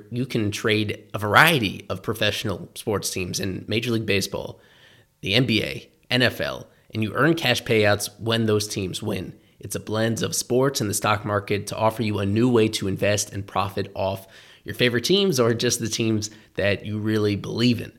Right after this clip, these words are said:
at the moment. Use your sports knowledge to buy low, sell high, and you earn cash payouts.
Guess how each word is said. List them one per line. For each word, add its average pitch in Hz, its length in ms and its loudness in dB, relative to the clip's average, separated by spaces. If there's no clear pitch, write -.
at - 160 -4
the 107 60 -10
moment. 101 380 -4
Use 120 200 -2
your 123 100 2
sports 123 320 0
knowledge 113 300 2
to - 80 -2
buy 104 280 4
low, 104 480 2
sell 107 320 2
high, 156 440 2
and 107 100 -4
you 104 120 -4
earn 127 280 4
cash 110 300 2
payouts. 101 500 2